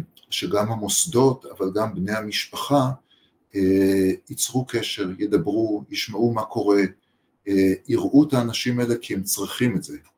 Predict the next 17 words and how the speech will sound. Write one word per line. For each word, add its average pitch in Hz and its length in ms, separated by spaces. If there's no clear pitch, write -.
זה 113 180
שהם 110 220
זקנים 104 480
לא 113 60
אומר 117 240
שהם 98 360
צריכים 101 460
את 101 60
זה 92 100
פחות - 480
מאנשים 101 460
צעירים. 104 540
כולנו 113 300
צריכים - 240
מישהו 98 200
שידבר 90 480
איתנו 101 280